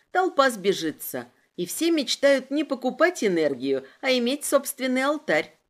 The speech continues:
«Ты не поедешь в столицу», заорал Тристан. «Ты вообще из этого дома не выйдешь».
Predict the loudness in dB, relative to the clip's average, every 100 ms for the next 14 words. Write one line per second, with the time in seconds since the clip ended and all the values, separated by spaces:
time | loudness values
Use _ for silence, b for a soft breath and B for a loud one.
0 | _ _ _ _ 4 6 6 8 8 10
1 | 6 4 -4 -6 -10 -2 2 2 0 -6
2 | -10 -10 -12 _ -6 2 4 6 4 2
3 | 0 0 0 -2 -2 -4 -12 b b 2
4 | 6 10 10 8 4 6 8 8 6 6
5 | 8 8 8 4 6 4 0 -6 -8 -10